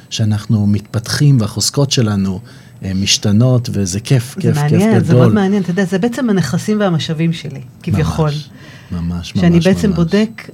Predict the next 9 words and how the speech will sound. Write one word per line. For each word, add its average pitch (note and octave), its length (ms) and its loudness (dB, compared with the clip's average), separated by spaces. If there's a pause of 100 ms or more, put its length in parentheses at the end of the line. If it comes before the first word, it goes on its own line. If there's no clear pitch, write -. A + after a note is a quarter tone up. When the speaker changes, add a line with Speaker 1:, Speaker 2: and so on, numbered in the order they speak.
(120)
Speaker 2:
איפה G#3 300 -2
הם G3 100 -2
נמצאים, F3 520 -2
ומה G3 180 0
אני A#3 120 0
רוצה A3 360 -4 (460)
להרים G3+ 480 -2
ולהעצים E3 520 -4
אותם. C#3 180 -8